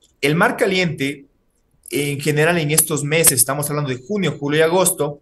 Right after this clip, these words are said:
por la circulación normal del viento, tiende a irse este mar caliente hacia la parte de Oceanía, hacia la parte de, de,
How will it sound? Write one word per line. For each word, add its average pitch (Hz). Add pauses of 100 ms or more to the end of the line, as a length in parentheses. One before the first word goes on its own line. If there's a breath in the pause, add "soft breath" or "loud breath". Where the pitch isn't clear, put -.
por 220
la 208
circulación 147
normal 135
del 117
viento, 143 (420)
tiende 226
a 175
irse 180
este 175
mar 151
caliente 151
hacia 147
la 123
parte 120
de 110
Oceanía, 127
hacia 131
la 104
parte 120
de, 110
de, 85